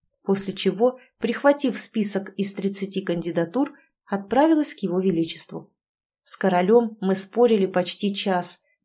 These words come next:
но мне удалось убедить его, что лучше всего думаться о женихах мне будет в академии, если я буду вести прежнюю жизнь скромного преподавателя. Претендентов на свою руку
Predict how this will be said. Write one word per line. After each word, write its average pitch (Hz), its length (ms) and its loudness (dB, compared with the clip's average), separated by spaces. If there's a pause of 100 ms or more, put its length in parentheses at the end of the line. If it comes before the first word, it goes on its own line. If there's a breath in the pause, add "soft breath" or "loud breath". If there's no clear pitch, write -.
но 247 180 0
мне 254 180 0
удалось 240 640 4
убедить 202 540 -2
его, 175 300 -2 (180 loud breath)
что - 280 0
лучше 277 360 0
всего 247 360 0
думаться 233 600 -2
о - 120 -2
женихах 226 580 0
мне 226 160 0
будет 220 300 -2
в 226 60 2
академии, 220 800 0 (180 loud breath)
если 214 360 0
я 220 160 2
буду 220 240 0
вести 233 300 0
прежнюю 196 560 0
жизнь 254 340 0
скромного 220 560 2
преподавателя. 196 920 0 (600 soft breath)
Претендентов 202 800 2
на 196 100 0
свою 190 380 0
руку 175 380 -4